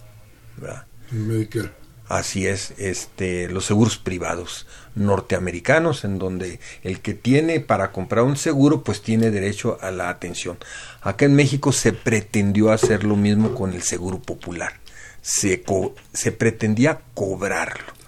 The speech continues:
Speaker 2: Sí, pero eso reventó rápido, ¿no?
Speaker 1: Eso reventó rápido porque la realidad es más terca, ¿no? Entonces,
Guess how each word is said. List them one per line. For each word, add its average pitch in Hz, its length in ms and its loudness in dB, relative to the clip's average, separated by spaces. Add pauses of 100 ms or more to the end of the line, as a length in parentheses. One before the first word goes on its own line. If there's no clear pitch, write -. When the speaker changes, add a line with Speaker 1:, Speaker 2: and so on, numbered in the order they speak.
Speaker 2:
Sí, 190 120 -2
pero 156 300 8
eso 180 180 6
reventó 135 500 4
rápido, 113 460 0
¿no? 180 140 -2
Speaker 1:
Eso 156 400 8
reventó 123 400 6
rápido 131 440 8
porque 107 360 0
la 104 120 2
realidad 98 400 2
es 101 100 2
más 101 280 2
terca, 82 540 -6
¿no? 107 240 -8 (300)
Entonces, 95 420 0